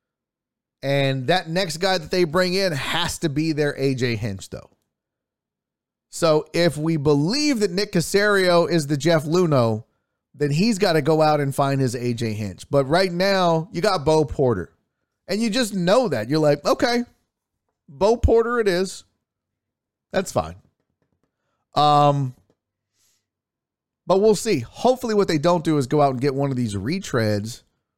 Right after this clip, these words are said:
that are kinda bouncing around or go to college, because somebody posted a, a tweet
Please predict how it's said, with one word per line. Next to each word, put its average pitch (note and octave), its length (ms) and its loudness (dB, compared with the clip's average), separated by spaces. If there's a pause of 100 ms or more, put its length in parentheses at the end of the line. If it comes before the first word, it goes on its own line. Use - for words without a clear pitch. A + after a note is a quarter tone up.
(260)
that A#2+ 160 0
are B2 60 -2
kinda C3 280 -2
bouncing B2 440 -4
around A#2+ 560 -2
or D3 180 0
go C3+ 180 2
to B2 80 -2
college, C3+ 600 -2
because C3+ 340 -2
somebody F#3+ 320 0
posted C#3+ 420 -2
a, F#2+ 260 -2 (920)
a G#2 100 -2
tweet D3 540 -6